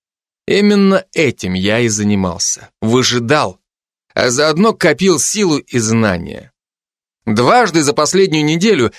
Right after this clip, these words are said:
я запирался в ванной, чтобы тщательно изучить карту Стюарта. В ней не нашлось ничего примечательного.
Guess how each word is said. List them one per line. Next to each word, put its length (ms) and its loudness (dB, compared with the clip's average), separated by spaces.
я 240 -2
запирался 560 0
в 80 -6
ванной, 300 0
чтобы 280 -2
тщательно 560 -2
изучить 420 -4
карту 360 -2
Стюарта. 680 -4
В 220 -2
ней 180 2
не 120 0
нашлось 420 0
ничего 360 -2
примечательного. 960 -4